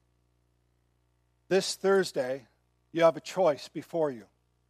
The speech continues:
Which Thanksgiving will it be this year? One that is thanksgiving unto the day,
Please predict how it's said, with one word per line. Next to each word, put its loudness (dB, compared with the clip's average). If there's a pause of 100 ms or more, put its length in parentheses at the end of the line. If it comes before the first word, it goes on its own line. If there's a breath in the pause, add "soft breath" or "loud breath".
(920)
Which 4
Thanksgiving -2
will -4
it -10
be -4
this -10
year? -16 (1200)
One 4
that 2
is -6
thanksgiving -6
unto -6
the -6
day, -4